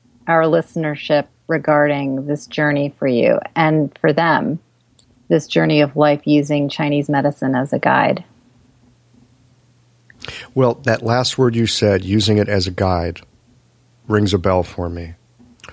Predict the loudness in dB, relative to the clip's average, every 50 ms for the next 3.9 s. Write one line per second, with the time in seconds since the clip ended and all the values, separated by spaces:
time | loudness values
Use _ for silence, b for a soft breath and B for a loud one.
0 | B B 2 2 2 2 2 -2 0 2 4 4 6 6 6 6 6 6 4 4
1 | 2 0 -2 -2 B B B B B _ _ _ _ _ _ _ _ _ -8 -6
2 | -2 0 2 2 2 2 0 0 2 2 2 4 4 2 2 0 -2 -4 -4 -8
3 | -8 -4 -4 -4 -2 -2 -4 -4 -2 -4 -6 -6 -10 -14 -14 -14 -14 -14